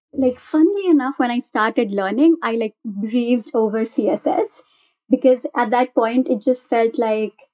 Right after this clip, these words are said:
oh, it's just a thing that you make things pretty with, and that's just it.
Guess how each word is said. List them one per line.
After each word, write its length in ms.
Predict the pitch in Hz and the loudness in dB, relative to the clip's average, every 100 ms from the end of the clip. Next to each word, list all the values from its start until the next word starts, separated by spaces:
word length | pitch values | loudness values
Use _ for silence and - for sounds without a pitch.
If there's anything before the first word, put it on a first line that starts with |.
| _ _ _ | _ _ _
oh, 140 | 277 262 | 2 4
it's 160 | 254 | 4
just 240 | - 277 - | 0 0 0
a 40 | |
thing 360 | 294 220 226 233 | 0 -2 -4 -4
that 140 | 226 | -4
you 200 | 220 226 | -2 -2
make 200 | 214 214 | -4 -6
things 340 | - 214 208 - | -4 -4 -4 -4
pretty 340 | - 320 247 | -4 0 2
with, 380 | 285 392 359 302 _ _ _ - | 2 4 2 -2 _ _ _ 0
and 140 | 254 | 2
that's 200 | 226 220 | 2 -2
just 240 | - 220 - | -2 -4 -2
it. 220 | 233 | -2